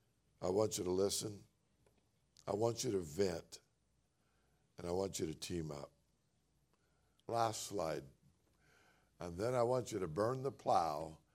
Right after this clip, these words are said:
and cook the cow." I like that. What's he saying here? You're gonna walk out of this building. This is church gathered right now.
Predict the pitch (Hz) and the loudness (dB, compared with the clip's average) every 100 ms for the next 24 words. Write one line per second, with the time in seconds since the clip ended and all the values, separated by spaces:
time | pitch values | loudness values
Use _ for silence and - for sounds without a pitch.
0 | _ 80 - 95 85 - - 101 76 60 | _ -20 -6 -6 -4 -10 -8 -6 -4 -6
1 | 50 - _ - - - - - - - | -12 -16 _ -20 -20 -20 -20 -20 -20 -20
2 | - - - - - - _ _ _ _ | -20 -20 -20 -20 -20 -20 _ _ _ _
3 | - 123 98 87 - 62 53 _ _ _ | 2 6 6 4 -2 -8 -10 _ _ _
4 | _ _ _ _ _ _ _ _ - _ | _ _ _ _ _ _ _ _ -20 _
5 | _ - 135 135 107 - 104 90 78 76 | _ 2 2 4 0 6 6 6 2 -2
6 | 69 64 _ _ _ _ _ _ _ _ | -2 -6 _ _ _ _ _ _ _ _
7 | - - _ _ - - - _ _ _ | -20 -20 _ _ -20 -20 -20 _ _ _
8 | - 131 143 127 123 127 127 131 123 110 | 0 4 6 10 12 12 10 6 8 6
9 | 98 101 107 113 127 110 117 117 - 123 | 2 8 8 8 6 2 0 -4 -4 -4
10 | 123 - 143 143 107 82 80 80 - 80 | -4 0 2 2 0 -2 -2 -2 -4 -8
11 | 78 | -10